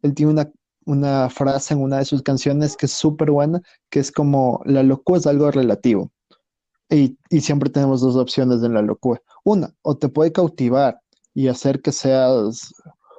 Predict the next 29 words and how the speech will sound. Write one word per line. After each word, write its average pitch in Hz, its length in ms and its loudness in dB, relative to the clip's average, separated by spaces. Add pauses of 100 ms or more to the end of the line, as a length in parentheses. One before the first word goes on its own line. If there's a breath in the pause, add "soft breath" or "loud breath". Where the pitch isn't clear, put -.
(100)
un 156 140 4
genio 160 380 -2
hasta 143 200 -2
cierto 139 420 -2
punto, 160 420 -4 (340 loud breath)
o 233 300 -2 (520)
te 160 100 0
puede 160 360 0
secuestrar 160 640 0
y 165 100 -2
quedarte 139 400 -2
hasta - 220 -6
ahí. 139 280 -2 (1040)
Y 143 140 -2
no 139 220 -2
sales 147 380 2
de 131 80 0
ese 127 180 -2
hoyo. 135 320 0 (720 loud breath)
Y 156 80 2
justo, 185 420 -2
eh, 127 460 -2 (340)
Sileni, 139 640 2 (680)
eh, 127 240 -4
como 131 260 -2
ya 135 180 2
dijiste, 156 480 0
es 139 120 2
basada 135 680 -2